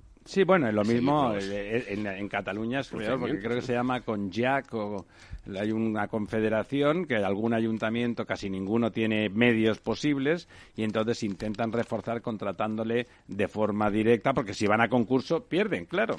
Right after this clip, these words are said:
Speaker 1: porque si de golpe abren el concurso en que puede entrar esas empresas municipales de otros municipios,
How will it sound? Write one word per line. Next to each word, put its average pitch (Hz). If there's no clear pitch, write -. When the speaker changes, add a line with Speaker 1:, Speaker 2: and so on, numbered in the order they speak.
Speaker 1:
porque 95
si -
de 98
golpe 127
abren 143
el 135
concurso 135
en 101
que 104
puede 123
entrar 131
esas 127
empresas 127
municipales 120
de 127
otros 151
municipios, 110